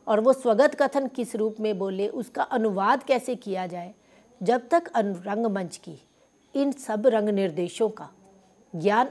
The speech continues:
अनुवादक को नहीं है तो उसके सामने अनुवाद करते हुए समस्याएं आ सकती हैं। दूसरी जो समस्या आती है वो होती है रेडियो नाटक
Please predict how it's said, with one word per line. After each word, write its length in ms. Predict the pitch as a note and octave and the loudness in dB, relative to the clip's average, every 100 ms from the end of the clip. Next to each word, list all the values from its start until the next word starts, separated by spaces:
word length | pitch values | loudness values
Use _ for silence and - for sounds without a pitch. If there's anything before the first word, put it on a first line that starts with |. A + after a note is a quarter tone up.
| - | -2
अनुवादक 560 | G3 F3+ F3 E3 F3 - | -4 -2 -6 -6 -10 -12
को 120 | F#3 | -12
नहीं 340 | D3+ D#3 C#3+ D#3+ | -12 -14 -14 -14
है 140 | A#3 - _ _ _ | -14 -16 _ _ _
तो 140 | - F3 | -8 -6
उसके 380 | D#3+ F#3 - G3+ | -6 -4 -2 -2
सामने 560 | - C#3+ D3+ E3+ A#3+ A#3+ _ _ _ _ _ _ | -4 -16 -12 -8 -10 -10 _ _ _ _ _ _
अनुवाद 480 | F#3+ F#3 F3 G3+ A3 | -6 -4 -2 -2 -4
करते 340 | F#3 D#3+ - | -10 -12 -12
हुए 280 | E3 D#3 A#3+ - | -12 -10 -12 -12
समस्याएं 600 | - F3 D#3+ - D3+ D3 - - | -10 -10 -10 -12 -14 -16 -20 -20
आ 20 | |
सकती 420 | - - _ _ | -20 -20 _ _
हैं। 1300 | _ _ _ _ _ _ _ _ _ _ _ _ F3+ | _ _ _ _ _ _ _ _ _ _ _ _ -2
दूसरी 380 | B3 A#3+ F#4 F4+ | -2 2 4 4
जो 140 | F4 | 2
समस्या 560 | D#4+ B3 A3 A3 A3 F#3 | 2 0 0 0 0 0
आती 320 | E3+ F3 D#3 | -4 -10 -10
है 180 | F3 C4 _ _ _ _ _ _ - | -12 -14 _ _ _ _ _ _ -2
वो 280 | C#4 E4+ D#4 | 2 4 4
होती 340 | A#3+ A3+ G3+ | 2 2 0
है 280 | G#3+ D4 - _ _ _ - | 0 0 -8 _ _ _ -4
रेडियो 480 | G#3 G#3+ A3 D4+ D#4+ | 2 2 4 4 4
नाटक 480 | C#4 B3 A#3+ D#4 | 4 2 4 2